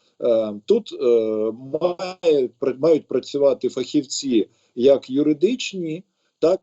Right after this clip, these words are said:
і, напевно, мають працювати богослови, релігіознавці. Ну і, напевно, те, що буде стосуватися от,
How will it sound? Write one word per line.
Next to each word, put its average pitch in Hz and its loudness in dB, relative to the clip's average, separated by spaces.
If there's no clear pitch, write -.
і, 151 0
напевно, 143 0
мають 131 -2
працювати 117 0
богослови, 143 2
релігіознавці. 123 -2
Ну 175 0
і, 175 2
напевно, 160 0
те, 160 2
що - -4
буде 139 -2
стосуватися 131 0
от, 117 0